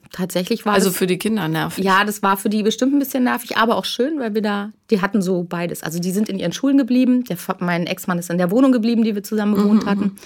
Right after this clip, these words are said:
Speaker 1: Und, ähm, ich hätte die da auch nie aus ihrem Umfeld gerissen. Und ich bin dann eben tapfer immer viel mit dem Auto gefahren, um die
Speaker 2: Ja.
Speaker 1: hin und her zu kutschieren.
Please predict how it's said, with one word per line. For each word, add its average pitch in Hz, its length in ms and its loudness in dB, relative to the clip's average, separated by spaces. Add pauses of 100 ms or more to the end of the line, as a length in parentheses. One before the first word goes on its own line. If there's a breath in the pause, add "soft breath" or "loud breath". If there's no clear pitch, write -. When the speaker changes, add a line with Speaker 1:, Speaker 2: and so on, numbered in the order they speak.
(600 loud breath)
Speaker 1:
Und, 190 480 0
ähm, 175 280 -2
ich 180 100 -12
hätte 170 120 -2
die 185 80 -2
da 165 100 2
auch 160 120 -4
nie 175 140 0
aus 170 120 -4
ihrem 165 120 -6
Umfeld 170 460 -8
gerissen. 170 380 -4
Und 165 160 -10
ich - 100 -18
bin 180 140 -4
dann 175 100 -2
eben 175 220 -4
tapfer - 400 -6
immer 170 240 -4
viel 196 260 0
mit 185 140 -2
dem 180 100 -6
Auto 170 220 -4
gefahren, 165 420 -6
um 175 160 -4
die 180 220 -2
Speaker 2:
Ja. 190 160 2
Speaker 1:
hin 196 260 0
und 180 160 -2
her 170 140 -2
zu 170 100 -8
kutschieren. 175 560 -4